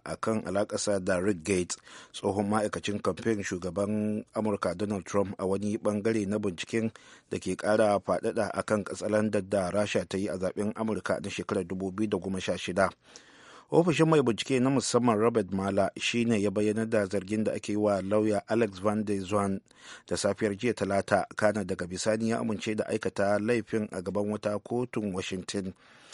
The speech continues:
Van de Zoan, sirikin hamshakin attajirin nan ne na ƙasar Rasha, German Khan, kuma ya yi aiki da wani sanannen kamfanin lauyoyi a New York mai suna Skadden, Upslate,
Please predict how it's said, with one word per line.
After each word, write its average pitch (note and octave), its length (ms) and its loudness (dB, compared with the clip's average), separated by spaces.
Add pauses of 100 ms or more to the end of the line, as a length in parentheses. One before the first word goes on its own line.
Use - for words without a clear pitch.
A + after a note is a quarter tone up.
(300)
Van G#2 220 6
de G2 120 2
Zoan, G2 280 4
sirikin G2+ 480 -2
hamshakin G#2 640 -4
attajirin G2+ 640 -2
nan G#2 200 -2
ne G#2 200 -2
na G2+ 260 -2
ƙasar - 300 -2
Rasha, G#2+ 420 4 (480)
German G2+ 380 4
Khan, G2 380 2 (400)
kuma G2 200 -2
ya G#2 120 6
yi G#2 80 6
aiki G#2+ 320 -2
da F#2+ 80 2
wani G#2+ 320 0
sanannen G#2 420 0
kamfanin G2+ 760 0
lauyoyi G#2+ 600 0
a G2 260 -2
New G2+ 160 -2
York G#2 260 -2
mai G2 120 -2
suna G#2 340 -2
Skadden, A2 580 0 (140)
Upslate, A2+ 720 2